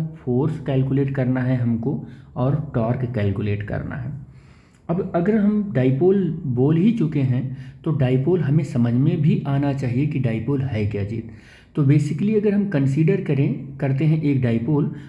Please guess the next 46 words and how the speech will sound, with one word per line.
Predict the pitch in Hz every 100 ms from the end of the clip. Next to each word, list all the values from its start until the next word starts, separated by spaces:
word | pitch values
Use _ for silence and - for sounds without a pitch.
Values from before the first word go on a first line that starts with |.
| -
तो | 190
किस | 185 - 240 - 190
चीज़ | 190
से | - 190
मिलकर | 160 156 175
बना | 135 135
होता | 139 131 131
है | 123 127
एक | 123 123 113
dipole? | 113 107 113 160 - - - - -
अगर | 135 170
हम | 156 156 -
कहें | 147 156 135 - - - -
कि | 131
dipole | 131 135 160 156
है | 135 160
हमारे | 143 131
पास, | 131 135 151 -
तो |
हम | 147 151 - -
तुरंत | 165 196 160
दिमाग | 143 143
में | 143 139
आना | 135 131 131
चाहिए | 127 127 139 - - -
कि | 139
अपने | 131 143
पास | 135 135 -
एक | 135 -
plus | 139 151
charge | 143 127 120
है | 120 143 - - - - 135
और | 127
अपने | 123 131
पास | 123 127 -
एक | 135
minus | 107 101 123 143 -
charge | 113 107
है। | 107 127 - - - -
दोनों | 110 131 165 202 -
charges | 143 139 156 -
के | -
magnitude | 131 113 113 139 185 - 175 165 160
तो | 156
same | - 131 127
हैं, | 123 127 - -